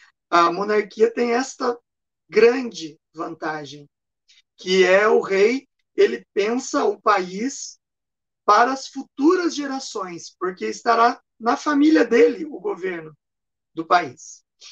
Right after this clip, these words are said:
Então, é pra gente começar a nossa aula, a gente vai voltar um pouquinho antes do governo de Dom Pedro, que é a chegada da família real portuguesa aqui no Brasil.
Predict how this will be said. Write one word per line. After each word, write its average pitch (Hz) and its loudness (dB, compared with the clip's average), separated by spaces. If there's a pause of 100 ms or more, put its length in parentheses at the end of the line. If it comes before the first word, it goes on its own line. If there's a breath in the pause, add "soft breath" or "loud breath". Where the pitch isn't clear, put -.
Então, 320 4
é 339 -2
pra 240 2
gente 226 -8
começar 214 -6
a 185 -4
nossa 202 -6
aula, 277 4 (560)
a 196 -10
gente 220 -4
vai 233 4 (420)
voltar 233 4
um 240 -4
pouquinho 269 -4 (120)
antes 220 -10 (520)
do 185 -6
governo 185 0
de 170 -14
Dom 226 2
Pedro, 240 2 (320)
que 294 0
é 233 4
a 233 0
chegada 220 -4
da 240 -10
família 247 -8
real 233 0
portuguesa 202 -4
aqui - -10
no 247 -6
Brasil. 180 0